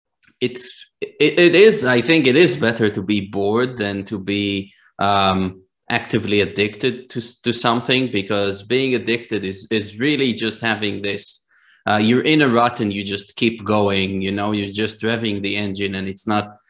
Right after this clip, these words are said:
going anywhere, and you're trying the same thing over and over again, expecting different results and all that. Um, with boredom, that,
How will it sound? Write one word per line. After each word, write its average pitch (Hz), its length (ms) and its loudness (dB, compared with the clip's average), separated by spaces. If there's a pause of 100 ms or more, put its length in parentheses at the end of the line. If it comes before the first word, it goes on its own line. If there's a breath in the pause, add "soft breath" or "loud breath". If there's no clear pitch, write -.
(220 soft breath)
going 113 340 4
anywhere, 113 520 2
and 104 240 -4
you're 101 100 -4
trying 113 380 0
the 107 80 -2
same 117 260 -2
thing 104 260 -6
over 104 280 -4
and 98 120 -6
over 104 280 -6
again, 98 300 -6
expecting 101 540 -4
different 104 380 -2
results 107 440 0
and 101 100 -2
all 98 160 -4
that. 98 280 -2 (520 soft breath)
Um, 104 500 0 (300)
with 117 280 2
boredom, 156 760 2 (140)
that, 131 420 0